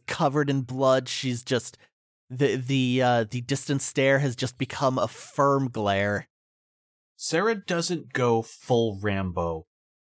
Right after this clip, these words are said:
Speaker 2: until she asks Juno, "Hey, you saw Beth die?" "Oh yeah, it was terrible." And
Speaker 1: <laughs>
Speaker 2: that's when she just has this face.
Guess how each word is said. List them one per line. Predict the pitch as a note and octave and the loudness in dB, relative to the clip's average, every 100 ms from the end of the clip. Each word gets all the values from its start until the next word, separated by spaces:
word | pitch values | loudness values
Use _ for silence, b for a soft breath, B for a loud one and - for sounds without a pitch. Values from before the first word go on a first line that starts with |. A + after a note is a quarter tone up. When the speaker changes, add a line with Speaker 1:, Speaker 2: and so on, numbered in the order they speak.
| - | -8
Speaker 2:
until | A#2 A#2 - - C#3 C3+ | -6 -4 -4 0 0 0
she | - B2+ - | -4 -6 -8
asks | G2+ A2+ - - | -6 -6 -6 -8
Juno, | - A2 A2 G2 F#2 F2 E2+ _ _ _ _ _ | -8 -2 -2 0 0 -2 -6 _ _ _ _ _
"Hey, | - E3 A#2+ F2 _ _ _ _ _ - | -2 0 0 -2 _ _ _ _ _ -4
you | A2 | 0
saw | - B2 A#2 | 0 0 0
Beth | A#2+ C3 C3+ | 0 -2 -2
die?" | - C3 C#3+ C3 _ _ - | -4 -2 -4 -8 _ _ 0
"Oh | A2 G#2 | 0 2
yeah, | F#2 E2+ | -2 -4
it | D2+ - _ _ - | -6 -12 _ _ -18
was | - | -14
terrible." | - A#2 G2 E2 D#2 - _ _ _ _ _ | -2 0 2 -2 -8 -12 _ _ _ _ _
And | - F2+ D#2 D2+ | -8 -8 -8 -14
Speaker 1:
<laughs> | E2+ | -4
Speaker 2:
that's | G#2 A#2 B2 - - | 0 2 2 -2 -2
when | A2+ G#2 | -2 -2
she | G2 A2 G#2 | -2 -4 -4
just | G#2 G#2 | -4 -4
has | - G#2 F2 | 0 0 0
this | G2 F#2+ | -6 -8
face. | - - D#2 D#2 - - | -8 -8 -8 -6 -6 -6